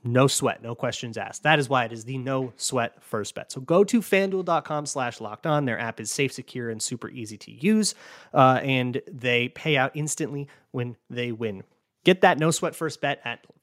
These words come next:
fanduel dot com slash locked on for up to a thousand dollars back in bonus bets.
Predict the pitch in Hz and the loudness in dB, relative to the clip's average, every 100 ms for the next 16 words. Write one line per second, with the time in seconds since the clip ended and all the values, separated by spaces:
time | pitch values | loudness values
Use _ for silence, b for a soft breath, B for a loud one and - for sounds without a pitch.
0 | - 175 180 160 143 - 131 127 131 113 | 2 2 2 2 2 2 -4 -2 -2 -2
1 | - 117 110 - 113 110 110 - 110 113 | -4 -6 -6 -4 -6 -6 -8 -6 -4 -2
2 | 107 113 107 104 101 113 104 - b b | -2 -4 -8 -8 -6 -6 -6 -10 b b
3 | - 120 117 - 120 113 110 113 - - | -4 -2 -2 -4 -4 -2 -2 -4 -6 -8
4 | 127 113 110 98 | -6 2 2 2